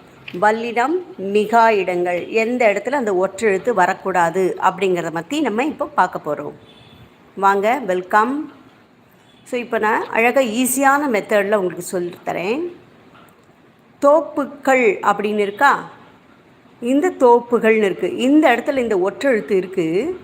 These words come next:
ஆனா இந்த பக்கம் இல்ல. ஒற்றெழுத்து போட்டா ஒரு மீனிங், இந்த ஒற்றெழுத்து போடலைன்னா ஒரு மீனிங். சரிங்களா? இப்போ தோப்புக்கள் அப்படின்னா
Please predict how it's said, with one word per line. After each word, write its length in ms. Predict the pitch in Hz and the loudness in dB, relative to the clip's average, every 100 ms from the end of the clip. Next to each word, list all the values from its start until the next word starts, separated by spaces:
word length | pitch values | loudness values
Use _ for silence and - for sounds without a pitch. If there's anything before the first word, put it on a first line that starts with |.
| - - - - - | -18 -20 -20 -18 0
ஆனா 280 | - 269 | 2 4
இந்த 440 | 294 254 269 262 226 | 2 0 0 0 0
பக்கம் 340 | 208 208 262 | -2 0 -2
இல்ல. 320 | 196 185 160 - - - - _ _ | -2 -2 -4 -4 -14 -20 -20 _ _
ஒற்றெழுத்து 500 | 226 247 339 359 330 | 0 2 4 4 4
போட்டா 580 | 285 240 247 269 294 311 | 0 2 4 4 4 4
ஒரு 220 | 277 214 | 4 2
மீனிங், 600 | 185 185 185 185 240 330 359 - - | 0 -2 0 0 -2 -4 -8 -12 -14
இந்த 180 | 220 233 | -4 0
ஒற்றெழுத்து 600 | 233 254 277 302 277 262 - | 2 2 2 2 2 -2 0
போடலைன்னா 560 | 226 226 220 208 233 | 2 2 0 0 0
ஒரு 180 | 302 202 185 | 0 0 2
மீனிங். 340 | 196 180 - - - - - | 2 2 -2 -8 -20 -20 -12
சரிங்களா? 420 | 233 233 233 262 208 - - - - - | -6 -4 0 0 -2 -8 -20 -20 -20 -10
இப்போ 560 | 226 - 196 247 330 - - - - | -6 0 2 2 0 -8 -20 -4 4
தோப்புக்கள் 1120 | 339 381 370 320 - - 285 262 214 160 - | 6 4 0 -6 -8 -4 0 2 0 -2 -2
அப்படின்னா 640 | 202 180 196 180 - 180 | -2 0 -2 -4 -2 -2